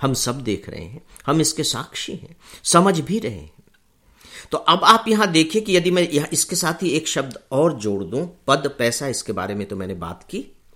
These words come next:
तीसरा एक शब्द है व्यवहार, और व्यवहार आते हैं आपके विचार से। तो चाहे आप इसे व्यवहार कह लीजिए, चाहे आप इसे विचार कह लीजिए।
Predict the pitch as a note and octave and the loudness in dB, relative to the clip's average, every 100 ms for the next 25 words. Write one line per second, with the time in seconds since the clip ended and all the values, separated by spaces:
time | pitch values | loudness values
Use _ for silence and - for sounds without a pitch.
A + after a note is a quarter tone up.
0 | _ _ _ - _ _ F3 A3+ - F3+ | _ _ _ -20 _ _ -6 -4 -2 -2
1 | F3 - C3 - A2 - D3 C#3 A#2+ B2 | -4 -4 -6 -6 -10 -8 -8 -8 -8 -8
2 | F2 G2 F2 - G#2+ F#2 - _ - - | -8 -10 -10 -12 -12 -12 -16 _ -20 -20
3 | _ _ _ _ _ _ _ _ - - | _ _ _ _ _ _ _ _ -16 -16
4 | - - C#3+ B2+ D3 C#3+ E3 F#3 F3+ A#2+ | -18 2 4 8 8 8 4 2 2 0
5 | B2+ D3+ C#3 B2 - - A2+ D#2+ - D2+ | -2 -2 -2 -2 -4 -6 -8 -8 -10 -10
6 | E2 - D2+ D#2 G#2+ G2 G#2 F#2+ F#2+ F#2+ | -10 -12 -12 -12 -8 -6 -4 -6 -8 -8
7 | F#2+ F2 F2 E2+ B2 E3+ F#3 F3 F#3+ G#3 | -6 -6 -8 -6 -6 -6 -6 -8 -8 -10
8 | G3+ G2+ G2+ - - - - G2 B2+ A#3+ | -10 -10 -10 -10 -14 -12 -10 -10 -6 -6
9 | G#3 - F2 D#2+ - - | -6 -10 -14 -16 -18 -20